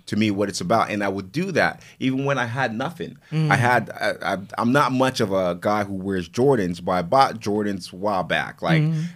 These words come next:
Speaker 1: taxis, two hundred, three hundred bucks. And one day I didn't have much money. I took those taxis. I wrote in my journal, "Starting the business with God."
Speaker 2: Mm.
Speaker 1: I didn't have money to give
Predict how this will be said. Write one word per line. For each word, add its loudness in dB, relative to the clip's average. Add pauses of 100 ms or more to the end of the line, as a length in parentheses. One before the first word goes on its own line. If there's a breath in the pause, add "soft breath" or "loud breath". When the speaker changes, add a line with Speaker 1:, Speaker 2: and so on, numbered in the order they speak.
Speaker 1:
taxis, -2
two -4
hundred, 0
three 0
hundred -2
bucks. -6 (720 soft breath)
And 4 (100)
one 0
day 4
I 4
didn't -2
have 2
much -8
money. -16 (960)
I -20
took -4
those -4
taxis. -4 (100)
I -2
wrote -2
in -6
my -4
journal, -6 (320)
"Starting -2
the -4
business -4
with -14
God." -12 (420)
Speaker 2:
Mm. 4
Speaker 1:
I 2
didn't 0
have 0
money 0
to -4
give 0